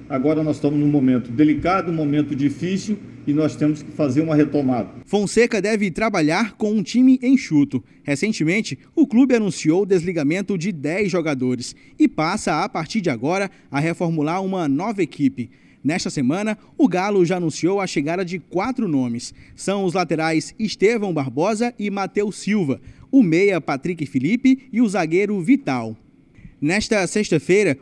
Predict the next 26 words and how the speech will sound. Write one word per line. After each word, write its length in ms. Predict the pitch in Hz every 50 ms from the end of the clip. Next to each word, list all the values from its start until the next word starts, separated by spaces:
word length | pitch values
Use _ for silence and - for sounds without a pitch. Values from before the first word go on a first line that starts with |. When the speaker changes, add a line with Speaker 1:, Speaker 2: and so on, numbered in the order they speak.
| -
Speaker 2:
os 140 | - 254 247
atletas 500 | 277 220 - 185 196 226 240 - 233 190
já 120 | 175 202 185
treinaram 520 | - 190 160 143 147 165 190 208 220 202
com 140 | 175 190 185
o 20 |
auxiliar 460 | 170 165 - - 170 165 165 160 151
técnico 640 | - - 175 185 185 - 202 190 151 - 185 160 135
Bruno 320 | 123 139 175 233 233 202
Formigoni 680 | - - 185 165 160 131 117 139 156 190 214 220 233 - - - -
e 120 | 175 190
o 100 | 196 185
preparador 540 | - - 196 190 185 190 180 170 170 165 147
físico 500 | - - 190 214 220 202 214 - 233 214
Roberto 580 | 175 156 170 139 131 170 190 196 180 - 214 196
Nogueira. 520 | 190 190 175 135 127 127 120 117 113 - _ - - - - -
O 140 | 131 147 156
elenco 400 | 143 147 180 220 180 - 147 - - _ _
possui 300 | - 196 175 - 233 247
até 160 | 226 - -
o 60 | 208 196
momento 560 | 180 151 143 165 220 240 226 - 226 180 127
vinte 320 | 123 120 170 254 311 262 -
e 60 | 202
três 320 | 147 - 190 214 220 202
atletas 560 | 208 - - 147 151 156 143 - 127 - -